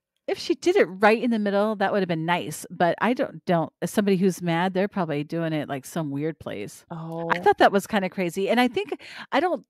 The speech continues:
Speaker 1: you know, when you read something or you hear something, it was so long ago, you don't really actually know.
Speaker 2: Yeah.
Speaker 1: But I do remember hearing a story where this girl, like, sprinkled water all over the living room floor,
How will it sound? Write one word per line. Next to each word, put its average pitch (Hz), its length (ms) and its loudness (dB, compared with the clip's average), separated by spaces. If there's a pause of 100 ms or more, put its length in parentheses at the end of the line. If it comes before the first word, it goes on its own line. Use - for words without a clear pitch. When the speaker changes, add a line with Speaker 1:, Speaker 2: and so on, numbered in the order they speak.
(400)
Speaker 1:
you 247 80 -2
know, 277 140 6
when 262 160 2
you 214 160 -2
read 202 360 -2
something 208 400 0
or 175 60 -2
you 170 160 -4
hear 208 220 -2
something, 196 240 -4
it - 20 -4
was 175 100 -4
so 233 140 2
long 202 240 0
ago, 196 180 2
you 196 140 4
don't 185 140 0
really 170 260 -2
actually 156 380 -4
know. 165 320 -2 (240)
Speaker 2:
Yeah. 170 160 4
Speaker 1:
But 202 220 4
I 202 120 2
do 226 220 -2
remember 190 560 0
hearing 185 380 -4
a 175 40 -2
story 180 320 0
where 165 220 0
this 165 220 -4
girl, 170 340 0
like, 165 160 -4 (100)
sprinkled 208 400 -2
water 170 480 6
all 185 160 4
over 175 140 0
the 165 100 0
living 165 240 0
room 165 140 -2
floor, 165 500 0